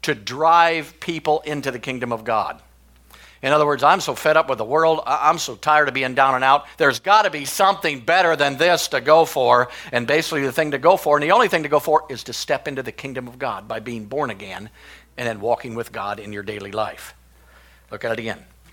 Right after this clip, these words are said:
Verse nine, "With my soul I have desired thee, yea, with my" what?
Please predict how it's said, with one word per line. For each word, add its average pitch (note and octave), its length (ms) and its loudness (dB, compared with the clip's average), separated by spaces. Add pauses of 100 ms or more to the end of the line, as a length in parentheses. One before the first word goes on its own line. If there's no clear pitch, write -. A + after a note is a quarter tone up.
(920)
Verse A#2+ 240 -4
nine, G#2+ 220 -2
"With B2+ 160 -8
my B2+ 100 2
soul C#3+ 300 -2
I C#3 60 4
have C3 100 -2
desired C3 360 -2
thee, C3 80 -6
yea, B2+ 220 -4
with C3 220 -4
my" B2+ 160 0
what? A#2+ 400 -4